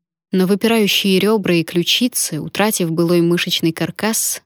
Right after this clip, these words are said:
были обтянуты все той же пергаментно-желтушной кожей. Женщина смотрела на эту иссушенную смертельной болезнью, покрытую редкими седыми волосами, грудь большого, сильного, еще совсем недавно могучего человека,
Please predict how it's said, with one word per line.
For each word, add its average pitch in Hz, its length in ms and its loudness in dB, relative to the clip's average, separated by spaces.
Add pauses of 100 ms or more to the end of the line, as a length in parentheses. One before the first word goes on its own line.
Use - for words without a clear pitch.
были 180 180 0
обтянуты 180 560 -2
все - 240 -2
той 240 320 -2
же 226 140 -2
пергаментно-желтушной 165 1400 -2
кожей. - 540 -12 (920)
Женщина 208 480 2
смотрела 196 540 -2
на 180 160 2
эту 180 180 0
иссушенную 190 720 0
смертельной 180 640 0
болезнью, 165 840 -2
покрытую 165 600 -2
редкими 170 420 -2
седыми 170 360 0
волосами, 160 640 -2
грудь 175 720 -4
большого, 190 600 -4
сильного, 185 760 -2 (340)
еще 226 220 2
совсем 240 340 2
недавно 226 420 2
могучего 180 640 0
человека, 170 840 -2